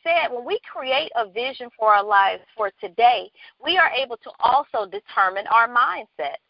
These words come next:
What is your mindset going to be? Are you thinking towards the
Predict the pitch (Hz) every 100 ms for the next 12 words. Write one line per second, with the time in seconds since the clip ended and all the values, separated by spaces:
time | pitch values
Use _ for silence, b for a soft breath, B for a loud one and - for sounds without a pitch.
0 | b b - 208 285 349 302 302 277 277
1 | 277 269 269 240 254 247 240 285 - -
2 | B - 226 240 - - 269 285 285 277
3 | - 220 226 - -